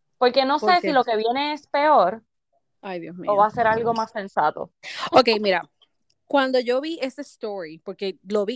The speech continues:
Speaker 2: y te lo juro, te lo juro que yo pensé que eso era un, un relajo. O sea,
Speaker 1: Yo
Speaker 2: que
Speaker 1: también.
Speaker 2: era, era, y dije, "Ay, por favor." Y cuando vi que actually ella fue la que lo pus-, lo posteó, yo dije, "¿Qué?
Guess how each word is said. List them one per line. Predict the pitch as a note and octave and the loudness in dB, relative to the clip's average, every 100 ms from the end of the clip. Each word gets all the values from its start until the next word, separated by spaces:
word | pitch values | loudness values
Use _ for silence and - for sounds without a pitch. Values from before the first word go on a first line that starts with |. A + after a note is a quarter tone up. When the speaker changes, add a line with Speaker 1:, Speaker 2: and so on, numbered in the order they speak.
| A#3+ | -8
Speaker 2:
y | |
te | A3 | -8
lo | G3 F#3 | -8 -8
juro, | G#3 C4 D#4+ | -10 -10 -8
te | G#3+ | -8
lo | G3+ | -10
juro | G3+ A3+ | -8 -8
que | A#3+ | -8
yo | F#3+ | -10
pensé | G#3+ A3+ | -12 -16
que | C4 | -16
eso | B3 | -14
era | G#3 | -16
un, | F#3 | -16
un | - F#3+ | -14 -4
relajo. | G#3 D#3 D3+ | -2 -2 -6
O | - _ _ _ - | -18 _ _ _ -2
sea, | A3 | 0
Speaker 1:
Yo | F#3+ | 0
Speaker 2:
que | |
Speaker 1:
también. | F3+ G#3+ | 0 -2
Speaker 2:
era, | G3+ G3 | -2 -2
era, | A#3 B3+ - - - - | -2 -4 -10 -12 -12 -12
y | |
dije, | A#3 G#3+ | -8 -6
"Ay, | G3+ | -8
por | - D#3+ | -12 -18
favor." | - E3 D#3+ D#3 - | -14 -12 -10 -10 -10
Y | A3 | -4
cuando | A3+ A3 G3+ | -2 -2 -4
vi | G3+ | -6
que | - A#3+ _ - | -6 -8 _ -8
actually | E3+ G3 - - C4+ C4 | -6 -6 -12 -12 -10 -10
ella | - G3+ G#3+ | -8 -8 -8
fue | A3+ A#3 | -10 -10
la | |
que | A#3 | -8
lo | G#3+ | -8
pus-, | G3 F#3+ _ - | -8 -14 _ -8
lo | G3 | -8
posteó, | F3+ E3+ G#3 | -6 -8 -4
yo | G3 | -4
dije, | F3+ F3 D3+ | -4 -6 -10
"¿Qué? | - D#3+ D3 D3 | -12 -10 -10 -10